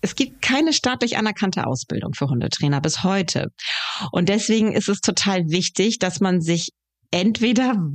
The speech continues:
wahnsinnig gut selber vorbereitet und weiterbildet. Es gibt ja mittlerweile ein großes Angebot an Fortbildungsmöglichkeiten von verschiedenen Hundeexperten. Ähm, aber, äh, es gibt eben halt auch sehr, sehr viele Angebote über Ausbildungen von,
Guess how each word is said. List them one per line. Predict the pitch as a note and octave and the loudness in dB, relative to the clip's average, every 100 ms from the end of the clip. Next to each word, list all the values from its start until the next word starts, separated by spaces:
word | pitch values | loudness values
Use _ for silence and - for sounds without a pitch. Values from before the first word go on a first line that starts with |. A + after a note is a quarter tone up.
| B2+ | -2
wahnsinnig | F3 F#3+ F#3 D#3 C#3 C3+ C3+ - | -2 0 2 2 2 2 0 -2
gut | C#3+ C3 | -2 -4
selber | - C#3+ D#3 E3 | 0 0 2 -2
vorbereitet | - F#3 G3 G3 F#3+ G#3 G#3 - | 0 0 0 0 -2 0 -2 0
und | F#3+ | 0
weiterbildet. | F#3+ G#3 C4 G3+ A#3+ A#3+ | 0 0 2 2 2 0
Es | - | 0
gibt | F#3 E3+ | 0 2
ja | |
mittlerweile | D#3 E3 D#3 D#3+ D#3 | 0 0 0 0 0
ein | A2+ E3+ | 2 0
großes | - E3+ A#3+ C4+ B3 - | 0 0 2 2 2 0
Angebot | F3+ G3 F3+ E3 E3 E3+ | 0 2 2 2 0 0
an | D#3 D#3 E3 - - - | 0 0 -2 -4 -16 -6
Fortbildungsmöglichkeiten | - G3 G#3 F#3+ D#3 F#3+ F3 F3 D#3+ E3 D#3 D3+ | -2 0 2 2 2 2 2 0 -2 -4 -2 -2
von | - D#3 | -2 -2
verschiedenen | F3 E3 - A#3 G#3+ G#3 F3+ F3+ E3+ - - - - | 0 0 2 2 4 2 4 2 0 -8 -14 -10 2
Hundeexperten. | A#3 A3+ - - - - G#3 F3+ G3 A#3 - - | 4 4 2 -2 -2 0 0 0 2 2 -2 -6
Ähm, | F#3+ F#3+ F#3+ F#3+ - | -2 2 2 2 0
aber, | F3+ F3+ F3+ F#3 F3+ - - | -2 0 0 0 0 -4 -6
äh, | - E3+ | -4 -2
es | E3+ - | -2 0
gibt | F#3+ - | 0 2
eben | A3+ A3+ | 2 2
halt | A3+ - | 0 -2
auch | G3 | -2
sehr, | E3 F#3+ B3 | 0 2 2
sehr | G3 G3+ | 2 0
viele | G3 G#3 F#3+ - | 0 0 2 0
Angebote | F#3 F3+ E3 F3 E3+ F3+ F3 - - - - | 0 0 0 0 0 -2 -2 -8 -8 -8 -2
über | E3 F#3 B2 | 0 0 2
Ausbildungen | E3 G3 - F#3+ F3+ F3 E3 E3+ | 0 0 2 2 2 2 2 0
von, | - E3 D#3+ D#3+ D#3 | -2 0 2 2 0